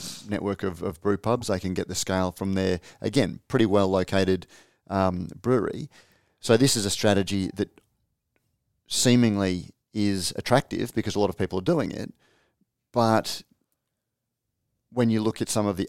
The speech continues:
other elements of, of, of this purchase, that there are questions, and there, there are probably reasons that it was on the market for a long time when other people looked at it. So they may have, they may have considered all of these things.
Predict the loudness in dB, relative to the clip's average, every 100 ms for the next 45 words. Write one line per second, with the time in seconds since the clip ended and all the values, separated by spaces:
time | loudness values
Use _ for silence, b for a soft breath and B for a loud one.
0 | 2 2 4 0 0 -2 -4 -4 -6 -6
1 | -6 -8 -8 -10 -8 -8 -4 -4 -4 -6
2 | -8 -8 -10 -12 _ _ _ _ _ 2
3 | 4 8 8 6 4 2 2 -4 0 4
4 | 6 6 2 -2 0 2 4 4 4 2
5 | 2 2 2 2 2 2 2 2 0 -2
6 | -6 -4 -2 -2 -2 -2 -2 -4 -6 -4
7 | -2 0 0 0 -2 -2 -4 -4 -4 -6
8 | 0 4 6 6 6 4 0 -10 -20 -6
9 | 0 0 2 2 2 0 -2 -4 -2 2
10 | 2 2 0 -2 -4